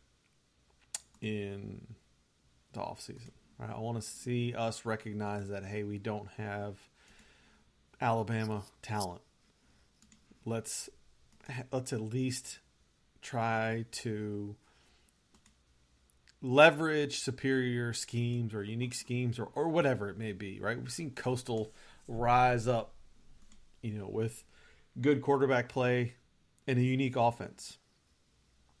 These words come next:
Let's carry them a long way. We've seen the same thing with Wake Forest. Why can't we do something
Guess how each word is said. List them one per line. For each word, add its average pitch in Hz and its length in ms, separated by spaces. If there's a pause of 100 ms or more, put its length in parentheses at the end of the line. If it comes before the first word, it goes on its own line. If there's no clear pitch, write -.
(400)
Let's - 100
carry 208 240
them 196 140
a 156 40
long 151 200
way. 139 240
We've 123 100
seen 170 160
the - 60
same 180 140
thing 170 120
with 131 100
Wake 127 160
Forest. - 500 (1400)
Why 135 760 (160)
can't 117 340
we 131 220
do 127 120
something 123 400